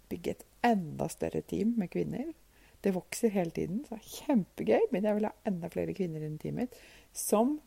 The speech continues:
vil skape sin egen hverdag, og som er ferdig med hamsterhjulet. Som har lyst til å, eh, hoppe av det og skape en forandring. For noen betyr det kanskje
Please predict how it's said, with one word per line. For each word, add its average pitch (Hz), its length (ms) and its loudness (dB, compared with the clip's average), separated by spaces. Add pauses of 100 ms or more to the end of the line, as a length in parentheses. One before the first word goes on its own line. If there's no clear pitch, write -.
vil 196 240 2
skape - 560 -2
sin 202 220 -4
egen 165 320 -6
hverdag, 175 480 0 (480)
og 170 100 -4
som 185 80 -4
er 180 120 -6
ferdig - 580 0
med 165 100 -4
hamsterhjulet. - 720 -6 (960)
Som 233 380 4
har 220 160 2
lyst - 400 0
til 180 240 4
å, 175 160 0 (1200)
eh, - 580 -4 (1400)
hoppe - 560 2
av 190 320 8
det 233 100 8 (400)
og 190 80 -6
skape - 460 -2
en - 80 -6
forandring. - 480 -4 (180)
For 233 140 6
noen 226 180 6
betyr 262 300 -2
det - 160 -4
kanskje - 340 -8